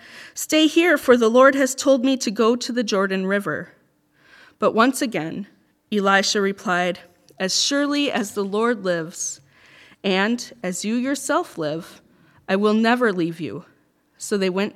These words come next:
on together. Fifty men from the group of prophet, prophets also went, and they watched from a distance as Elijah and Elisha stopped beside the Jordan River. Then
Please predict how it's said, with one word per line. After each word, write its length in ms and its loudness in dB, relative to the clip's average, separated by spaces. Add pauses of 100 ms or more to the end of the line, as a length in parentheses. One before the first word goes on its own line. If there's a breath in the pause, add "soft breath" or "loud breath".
on 240 -4
together. 540 -8 (2000 soft breath)
Fifty 640 0
men 540 2
from 260 4
the 80 4
group 300 0
of 180 0
prophet, 760 -2
prophets 640 2
also 420 2
went, 580 -6 (720 loud breath)
and 200 6
they 100 6
watched 500 -2
from 240 0
a 60 0
distance 640 -2
as 180 0
Elijah 720 2
and 160 0
Elisha 500 2
stopped 440 0
beside 420 -2
the 80 -4
Jordan 420 -2
River. 460 -6 (1200 soft breath)
Then 580 2